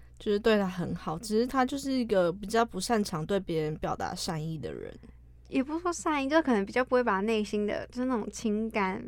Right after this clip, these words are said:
Speaker 2: 比较
Speaker 1: 哦，对。
Speaker 2: 那种比较温暖的那一面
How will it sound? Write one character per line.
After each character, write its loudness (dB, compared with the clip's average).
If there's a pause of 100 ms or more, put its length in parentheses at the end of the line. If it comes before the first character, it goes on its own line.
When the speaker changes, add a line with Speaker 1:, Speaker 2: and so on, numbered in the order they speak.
Speaker 2:
比 -2
较 4
Speaker 1:
哦， 0
对。 -4 (140)
Speaker 2:
那 0
种 2
比 -2
较 2
温 0
暖 2
的 -2
那 2
一 4
面 2